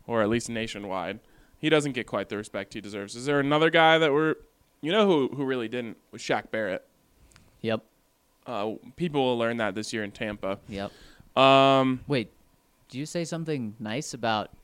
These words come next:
Speaker 2: a non-Bronco that's a C S U Ram?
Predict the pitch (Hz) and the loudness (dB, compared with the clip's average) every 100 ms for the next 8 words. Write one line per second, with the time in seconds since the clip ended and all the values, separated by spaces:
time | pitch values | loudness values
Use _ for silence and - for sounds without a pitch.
0 | _ 120 113 104 107 127 107 101 107 151 | _ -6 -4 -4 -6 -6 -6 -8 -6 -6
1 | 131 - 101 - 120 135 - 120 101 98 | -6 -8 -12 -12 -8 -8 -6 -10 -10 -10
2 | 151 | -8